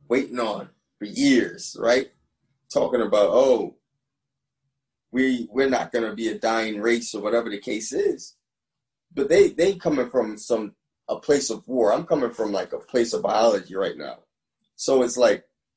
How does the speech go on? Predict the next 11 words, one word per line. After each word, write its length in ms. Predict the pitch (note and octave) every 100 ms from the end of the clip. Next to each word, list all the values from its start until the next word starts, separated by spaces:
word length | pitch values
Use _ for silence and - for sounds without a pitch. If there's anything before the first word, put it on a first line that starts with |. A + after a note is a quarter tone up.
| _ -
all 140 | E3+
right, 180 | C#3 - _ _ _ _ _
so 160 | - C#3+
you 200 | D3 E3+
have 140 | D3+
a 60 | C3
declining 680 | - - D3+ D3+ D3 C#3+ - _ _ _ _
birth 300 | - D3 C#3+
rate 220 | A#2 A2+ F2+
within 360 | A2+ A#2 A#2 G#2
whites 560 | - - - - -